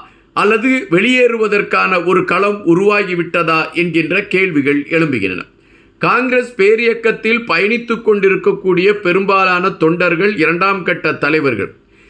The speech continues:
இம்முறை திமுகவோடு கூட்டணி என்கின்ற விடயத்திலிருந்து நாம் வெளியேறிவிட வேண்டும் என்கின்ற நிலைப்பாட்டில் உறுதியாக இருக்கிறார்கள்.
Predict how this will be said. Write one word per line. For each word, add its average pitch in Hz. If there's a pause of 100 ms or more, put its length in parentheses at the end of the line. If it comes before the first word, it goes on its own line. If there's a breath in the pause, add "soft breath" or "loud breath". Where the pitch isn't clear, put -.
(100)
இம்முறை 240
திமுகவோடு 214
கூட்டணி 208
என்கின்ற 180
விடயத்திலிருந்து 185
நாம் 165
வெளியேறிவிட 175
வேண்டும் 180 (240 loud breath)
என்கின்ற 175
நிலைப்பாட்டில் 180 (160)
உறுதியாக 196
இருக்கிறார்கள். 156